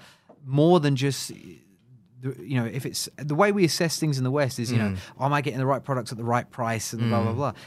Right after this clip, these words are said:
Speaker 1: He, that's a consideration, but it's not the only
Speaker 2: Yeah.
Speaker 1: consideration in Japan.
Speaker 2: Yeah.
Speaker 1: It's also, can we do business together? Can
Speaker 2: Yeah.
Speaker 1: we be
Speaker 2: Trust.
Speaker 1: partners? Can we,
Speaker 2: Yeah.
Speaker 1: you know, and that comes from being comfortable enough to have a cup of tea, sit in
Speaker 2: Mm.
Speaker 1: silence. And, and I did that. And I, and I told my contact, he was working at N E C, I told my contact I'd just learned this, and he laughed and he went, "Yes, yes,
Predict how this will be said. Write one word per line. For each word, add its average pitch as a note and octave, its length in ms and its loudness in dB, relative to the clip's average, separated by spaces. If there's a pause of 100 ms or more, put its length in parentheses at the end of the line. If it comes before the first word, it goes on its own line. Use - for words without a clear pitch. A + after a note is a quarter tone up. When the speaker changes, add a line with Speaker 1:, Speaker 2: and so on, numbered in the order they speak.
(100)
Speaker 1:
He, C#3+ 140 -14 (100)
that's G3 240 -2
a F#3+ 40 0
consideration, E3+ 680 0
but A#2 80 -6
it's C3 80 -6
not F3 80 -6
the D3 140 2
only D#3+ 240 4
Speaker 2:
Yeah. A#2+ 60 -2
Speaker 1:
consideration G2+ 600 -2
in F#2 80 -8
Japan. - 240 -8
Speaker 2:
Yeah. F#2 160 -2
Speaker 1:
It's F2+ 120 -10
also, C#3+ 380 -4 (380)
can C#3+ 160 -8
we C3 80 -4
do C#3 100 -6
business C#3 320 -8
together? E2 400 -12
Can C3+ 120 -2
Speaker 2:
Yeah. G2+ 60 -2
Speaker 1:
we A#2+ 100 -2
be A#2+ 120 -8
Speaker 2:
Trust. G2 380 -2
Speaker 1:
partners? F2 180 -12
Can G#2+ 220 -8
we, G#2+ 100 -4
Speaker 2:
Yeah. D#2+ 220 -6
Speaker 1:
you C3 100 -8
know, G2+ 140 -8 (280)
and A#2+ 140 -4
that D3 160 -2
comes D3 380 -4
from A2 400 -4 (180)
being G2+ 180 -20
comfortable A2 380 -14
enough F#2+ 300 -14
to F#2+ 80 -10
have F#2+ 160 -10
a - 20 -12
cup G2+ 200 -12
of F2 100 -16
tea, F2+ 220 -14
sit E2+ 200 -14
in G2+ 60 -12
Speaker 2:
Mm. G#2 120 -14
Speaker 1:
silence. F#2 520 -6
And, - 100 -20 (360)
and A#2+ 120 -2
I B2+ 60 4
did C#3 220 -2
that. F#2 200 -4
And A#2+ 120 0
I, A#2+ 120 4
and B2 180 2
I B2 80 2
told D#3+ 300 2
my B2 120 0
contact, C#3 500 -6
he - 60 -8
was G#2+ 80 -8
working A#2+ 240 -4
at F#2+ 60 -6
N A2+ 80 -2
E G#2 80 -2
C, B2+ 220 -6
I - 20 -4
told C3+ 220 -4
my A2+ 80 -4
contact - 340 -10
I'd G2+ 100 -10
just G#2+ 200 -10
learned A2 240 -4
this, F2+ 160 -16
and F#2 100 -10
he G2+ 60 -4
laughed G#2 380 0
and G2+ 80 -6
he G2 40 -4
went, F#2+ 160 -8
"Yes, G#2 220 -6
yes, G#2+ 460 -16